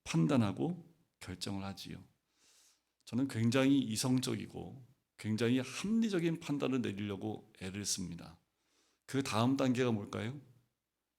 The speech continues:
믿음으로 결정하는 거지요. 아무리, 예, 합리적인 생각을 한다 할지라도 마지막 결정은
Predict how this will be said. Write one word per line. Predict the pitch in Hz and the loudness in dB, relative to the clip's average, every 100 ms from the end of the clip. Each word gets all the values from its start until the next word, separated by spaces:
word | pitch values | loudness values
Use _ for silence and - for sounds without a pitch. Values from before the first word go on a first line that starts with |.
| _ - | _ -12
믿음으로 | 107 107 120 101 90 120 165 - - - _ _ _ - | -4 0 2 2 0 0 0 -4 -16 -20 _ _ _ -10
결정하는 | 95 92 - 104 90 92 | -4 -4 -4 -6 -8 -12
거지요. | 92 85 - 95 - _ _ _ _ - | -14 -14 -14 -14 -20 _ _ _ _ -4
아무리, | 98 107 110 107 113 165 165 - _ _ - | 0 2 4 2 2 0 -4 -14 _ _ -10
예, | 90 82 82 | -6 -6 -6
합리적인 | - 143 160 165 156 123 113 85 85 - | -6 2 4 4 4 4 2 2 -6 -12
생각을 | - 160 139 135 117 | -6 -2 0 0 0
한다 | 120 117 | -2 -2
할지라도 | 110 - 95 95 - 101 - _ _ - | -4 -4 -8 -8 -10 -12 -16 _ _ -10
마지막 | 95 - 151 143 | -4 -2 0 -2
결정은 | 143 104 113 117 117 160 | -2 -4 -4 -2 -2 -2